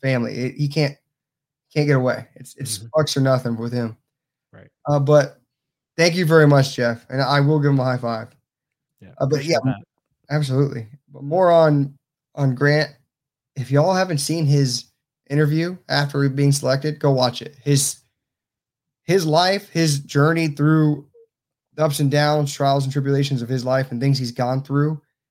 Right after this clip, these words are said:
Speaker 1: Uh, he, he knows to the, the month and I believe the day when he found Jesus himself and, like, literally committed his whole life to the, to Jesus. And literally,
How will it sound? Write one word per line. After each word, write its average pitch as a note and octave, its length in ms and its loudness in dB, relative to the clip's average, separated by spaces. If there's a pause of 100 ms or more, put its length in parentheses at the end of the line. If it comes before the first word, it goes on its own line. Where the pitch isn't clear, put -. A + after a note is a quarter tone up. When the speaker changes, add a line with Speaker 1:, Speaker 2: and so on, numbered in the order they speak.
(400)
Speaker 1:
Uh, B2 240 -4
he, D3+ 160 -4
he D3+ 380 -6
knows E3 380 2
to D3+ 160 0
the, B2 220 -2 (280)
the C3 80 0
month D#3 420 2
and C#3+ 80 0
I C3 40 2
believe E3 220 -2
the D3 80 0
day D3+ 360 2
when C3 160 0
he C#3 60 4
found C#3 360 2
Jesus C#3+ 260 2
himself D#3 560 0 (600)
and, B2 60 -8
like, B2 200 -4 (120)
literally D3+ 220 2
committed C#3+ 240 4
his C#3 140 4
whole C#3+ 180 6
life D3 300 2
to D#3 340 -4 (720)
the, C#3+ 220 -4 (480)
to C3 60 -20
Jesus. D3+ 480 -2
And A#2 380 -4 (100)
literally, C#3 460 0